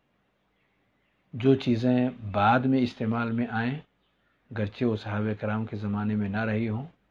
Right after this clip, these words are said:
तो उन्हें ज़कातुल फ़ित्र के तौर पर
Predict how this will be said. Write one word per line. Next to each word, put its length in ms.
तो 100
उन्हें 500
ज़कातुल 480
फ़ित्र 320
के 200
तौर 240
पर 240